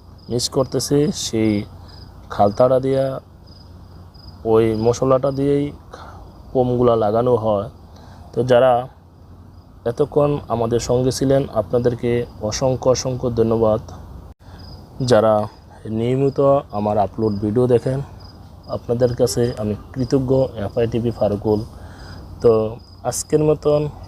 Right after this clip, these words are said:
এই ভিডিওটা শেষের পর্যায়ে চলে আসছি। আবারও দেখা হবে, কথা হবে আরেকটি নতুন ভিডিওতে পরবর্তী সময়। এখানে আমরা যারা ডিউটি করতেছি, আমরা কিন্তু ডিউটির জন্য প্রস্তুতি নিচ্ছি।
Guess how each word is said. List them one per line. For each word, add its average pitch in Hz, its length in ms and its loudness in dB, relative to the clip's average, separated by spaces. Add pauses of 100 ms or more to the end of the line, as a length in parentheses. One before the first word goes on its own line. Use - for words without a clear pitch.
(140)
এই 117 80 -8
ভিডিওটা 123 540 0
শেষের 120 380 0
পর্যায়ে 123 500 2
চলে 135 220 4
আসছি। 139 420 0 (200)
আবারও 120 340 4
দেখা 127 240 0
হবে, 135 360 2
কথা 123 240 -4
হবে 131 340 -2 (500)
আরেকটি 131 380 -2
নতুন 127 420 -2
ভিডিওতে 135 600 2
পরবর্তী 131 500 0
সময়। 104 360 -4 (680)
এখানে 156 500 4
আমরা 123 520 2
যারা 120 460 2 (180)
ডিউটি 123 400 0
করতেছি, 123 600 -4 (220)
আমরা 113 240 0
কিন্তু 123 440 -2 (200)
ডিউটির 117 380 0
জন্য 120 260 2
প্রস্তুতি 127 500 -4
নিচ্ছি। 117 420 -4